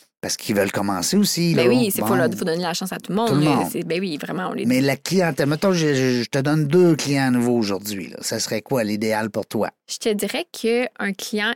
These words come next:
Speaker 2: idéal pour nous, c'est un client qui nous fait confiance.
Speaker 1: Ah ah.
Speaker 2: Euh, tu sais,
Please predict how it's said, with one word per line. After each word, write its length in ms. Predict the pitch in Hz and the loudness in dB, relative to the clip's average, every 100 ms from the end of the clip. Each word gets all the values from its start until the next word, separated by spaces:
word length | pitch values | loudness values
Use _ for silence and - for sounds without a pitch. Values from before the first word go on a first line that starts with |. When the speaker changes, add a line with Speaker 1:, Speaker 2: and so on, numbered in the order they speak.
| - | -4
Speaker 2:
idéal 420 | 196 196 180 240 - | -4 -2 -2 -4 -4
pour 240 | 190 190 | -6 -2
nous, 240 | 185 240 302 | 0 0 0
c'est 480 | - - 226 226 - | -4 -4 -2 -2 -2
un 140 | 185 | -6
client 420 | 185 - 196 190 254 | -6 -6 -4 -2 -2
qui 180 | - - | -4 -6
nous 120 | 180 | -6
fait 180 | 170 240 | -6 -8
confiance. 840 | 254 190 180 - 160 170 - - - - | -6 -8 -8 -8 -8 -10 -12 -18 -16 -10
Speaker 1:
Ah 160 | 170 170 | -8 -6
ah. 120 | 208 | -6
Speaker 2:
Euh, 460 | 196 170 160 185 165 - | -4 -2 -2 -2 -4 -4
tu 60 | |
sais, 240 | - 226 | 0 0